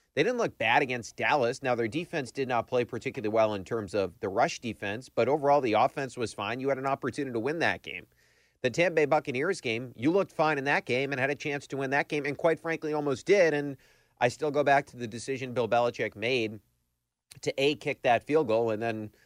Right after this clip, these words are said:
not go for it on fourth down earlier in the game. So there were mistakes made in that game, but it's not like you didn't have a chance to beat Tampa Bay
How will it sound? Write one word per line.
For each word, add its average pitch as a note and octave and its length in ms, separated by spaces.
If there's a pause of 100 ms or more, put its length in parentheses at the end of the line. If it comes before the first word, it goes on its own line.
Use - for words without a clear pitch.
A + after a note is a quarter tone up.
(400)
not B2+ 240
go C3+ 180
for D3 180
it A#2+ 60
on A2+ 120
fourth C3+ 280
down C3 220
earlier E3 340
in G2 60
the F#2 60
game. F#2+ 180
So B2+ 220
there D3 160
were D3+ 100
mistakes C#3+ 440
made C#3 240
in D#3+ 100
that G#2+ 180
game, G#2+ 160
but A#2 100
it's B2 140
not F3 120
like D3 160
you C#3+ 80
didn't C3 140
have A#2+ 100
a A2 40
chance A#2+ 320
to - 80
beat A2 160
Tampa A#2 300
Bay A2+ 340